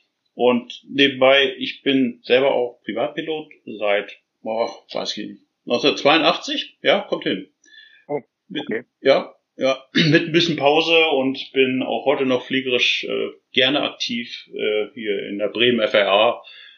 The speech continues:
Speaker 1: Daddel ich ab und zu mal rum, bin im großen Fliegerclub hier in Hamburg, auch im Vorstand und ja, freue mich des Lebens. Zum eigenen Flieger hat's leider noch nicht gereicht, aber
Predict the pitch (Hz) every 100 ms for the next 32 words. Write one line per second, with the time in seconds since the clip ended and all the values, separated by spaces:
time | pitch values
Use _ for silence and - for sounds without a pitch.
0 | _ _ _ _ _ 117 107 101 - 107
1 | 101 101 101 95 101 98 107 95 90 -
2 | - 113 107 95 110 107 101 - 101 -
3 | 107 90 95 117 110 110 - - _ _
4 | - 95 101 92 107 104 98 98 95 -
5 | 92 90 - - - - _ _ - 139
6 | 139 123 - 101 123 135 127 - - -
7 | - - - - 139 147 165 - 151 156
8 | 151 151 139 143 135 117 - - 139 123
9 | 123 123 - - 104 104 95 98